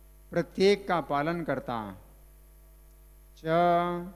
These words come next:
भी, एव, निश्चय ही,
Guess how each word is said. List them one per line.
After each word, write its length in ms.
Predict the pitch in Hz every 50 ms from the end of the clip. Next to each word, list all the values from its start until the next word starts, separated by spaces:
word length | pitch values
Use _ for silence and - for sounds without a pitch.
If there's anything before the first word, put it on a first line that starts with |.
| - - - - - - - - - - - - - - 131
भी, 680 | 127 143 143 151 156 147 131 117 110 104 101 104 120 135 - - - - - - - - - -
एव, 420 | 98 127 147 151 156 151 151 151 160 175 170 165 165 165 165 165 165 170 175 185 - - - - - - - - - - - - -
निश्चय 400 | 131 151 175 175 - - - 190
ही, 680 | 185 180 160 143 143 147 143 135 127 123 113 110 107 104